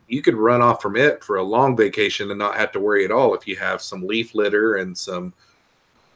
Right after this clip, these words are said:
different types of wood and stuff like that in there. And,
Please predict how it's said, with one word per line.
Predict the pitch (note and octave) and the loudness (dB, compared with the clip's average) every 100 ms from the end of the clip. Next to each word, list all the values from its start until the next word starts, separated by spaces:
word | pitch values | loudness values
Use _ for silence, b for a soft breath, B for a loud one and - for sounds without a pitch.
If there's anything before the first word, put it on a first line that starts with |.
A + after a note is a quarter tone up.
| _ _ _ _ | _ _ _ _
different | B2+ A#2+ A#2+ | 0 0 0
types | A#2 A2+ | 0 0
of | G#2+ | 0
wood | G2 G#2+ A2 G#2+ | 4 6 6 4
and | G2 | -6
stuff | - G2+ - | -4 -4 -4
like | F#2+ | -4
that | - A2+ | 0 0
in | G2+ F#2+ | 0 -2
there. | F#2+ G#2 A#2 | -2 -2 -2
And, | G2 F2 | -4 -10